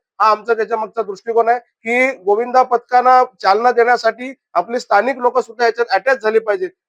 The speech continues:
हा ही मा-, याच्या मागची एक दृढ संकल्पना आहे. आणि गेल्या वर्षी चांगला त्याला प्रोत्साहन दिलं,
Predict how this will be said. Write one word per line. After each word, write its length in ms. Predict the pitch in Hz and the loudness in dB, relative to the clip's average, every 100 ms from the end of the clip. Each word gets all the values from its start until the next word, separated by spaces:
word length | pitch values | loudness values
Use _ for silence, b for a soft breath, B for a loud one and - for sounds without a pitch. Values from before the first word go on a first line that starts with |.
| - | -2
हा 100 | 214 | 0
ही 180 | 240 220 | 2 -2
मा-, 180 | 240 214 196 | -2 -2 0
याच्या 260 | 202 214 | -4 -2
मागची 260 | 220 220 233 | -6 -4 -2
एक 100 | 196 | -2
दृढ 160 | 220 254 | -4 -6
संकल्पना 520 | 214 208 220 202 196 | -8 -6 -4 -2 -2
आहे. 100 | - - - | -2 -6 -10
आणि 120 | 190 | -6
गेल्या 260 | 185 214 233 | -2 2 2
वर्षी 200 | 226 233 | 2 -2
चांगला 380 | 208 202 233 | -2 0 2
त्याला 200 | 233 220 | 0 -2
प्रोत्साहन 440 | 220 208 190 220 220 | -4 -4 -4 -2 0
दिलं, 220 | 220 | 0